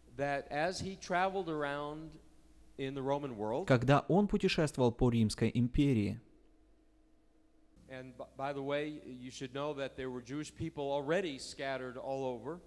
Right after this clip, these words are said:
Speaker 2: Кстати, евреи были рассеяны везде.
Speaker 1: During this time, there were more Jewish people living outside of Israel than were living inside Israel.
Speaker 2: В то время больше евреев жили за пределами Израиля, чем в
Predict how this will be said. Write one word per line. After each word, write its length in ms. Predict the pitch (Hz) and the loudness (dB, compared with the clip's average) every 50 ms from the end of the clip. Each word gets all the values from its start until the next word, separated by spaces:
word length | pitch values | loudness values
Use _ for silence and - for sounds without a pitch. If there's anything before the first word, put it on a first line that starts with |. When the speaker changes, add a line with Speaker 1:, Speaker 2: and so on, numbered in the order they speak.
| - - | -14 -8
Speaker 2:
Кстати, 380 | - - - 151 143 143 - 135 | -6 0 4 4 4 6 6 6
евреи 360 | 123 123 123 131 147 170 160 | 6 6 6 6 6 6 6
были 260 | 139 123 131 131 127 | 6 6 4 6 6
рассеяны 560 | 123 120 120 117 - - 135 127 123 127 123 | 6 6 6 4 2 4 4 4 4 4 4
везде. 580 | 120 117 120 117 113 117 131 139 139 127 101 98 - - - - - _ _ _ _ _ _ _ _ _ _ _ _ _ _ _ _ _ _ _ _ - - _ - _ _ - _ _ _ - - - | 2 2 2 0 0 0 2 2 4 4 2 0 -4 -10 -20 -20 -20 _ _ _ _ _ _ _ _ _ _ _ _ _ _ _ _ _ _ _ _ -20 -20 _ -20 _ _ -20 _ _ _ -20 -18 -10
Speaker 1:
During 240 | 127 143 156 160 156 | -6 -6 -6 -6 -6
this 160 | 147 135 - | -10 -12 -12
time, 360 | - - 160 165 170 156 143 131 | -10 -8 -8 -6 -6 -6 -6 -4
there 100 | 135 139 | -4 -4
were 120 | 135 139 135 | -4 -4 -2
more 200 | 143 160 170 170 | -2 0 -2 -2
Jewish 360 | 165 143 160 165 156 - - | -2 -4 -6 -6 -6 -8 -10
people 380 | - 180 180 170 - 143 135 127 | -8 -8 -8 -8 -8 -10 -10 -6
living 340 | 135 160 156 147 147 143 143 | -6 -4 -4 -4 -6 -8 -6
outside 580 | 90 143 175 220 233 226 - - 139 131 131 | -4 -2 -2 -2 -2 -4 -8 -6 -6 -6 -6
of 120 | 127 120 127 | -8 -10 -10
Israel 500 | 135 143 131 - 135 139 135 135 135 131 117 | -12 -12 -12 -12 -10 -8 -8 -8 -8 -8 -8
than 340 | 127 127 123 123 123 123 120 | -10 -10 -10 -10 -12 -14 -12
were 120 | 120 120 | -12 -12
living 360 | 120 123 113 120 127 120 120 | -10 -10 -12 -12 -14 -14 -14
inside 440 | 120 127 135 127 - - 110 104 101 98 | -14 -14 -14 -14 -12 -12 -10 -10 -10 -12
Israel. 280 | 95 90 92 90 85 76 | -14 -14 -16 -14 -12 -12
Speaker 2:
В 100 | - - | -6 4
то 100 | - 135 | 4 6
время 320 | 123 131 147 175 175 156 127 | 6 8 6 6 4 4 4
больше 300 | 123 143 156 - - 151 | 4 4 2 4 4 4
евреев 360 | 135 131 127 139 156 156 123 | 6 6 6 6 4 4 2
жили 340 | 117 123 147 143 139 135 127 - | 4 2 4 4 6 4 4 2
за 340 | - 117 107 139 165 190 180 | 0 0 2 4 4 4 4
пределами 540 | - 135 123 117 117 120 117 113 117 113 113 | 4 4 4 6 6 6 6 6 6 4 4
Израиля, 380 | 107 120 123 160 156 127 113 104 | 4 2 2 4 4 4 4 4
чем 300 | - - 131 123 123 - | 4 4 4 4 4 2
в 300 | - 120 104 127 160 143 | -2 -4 2 6 6 6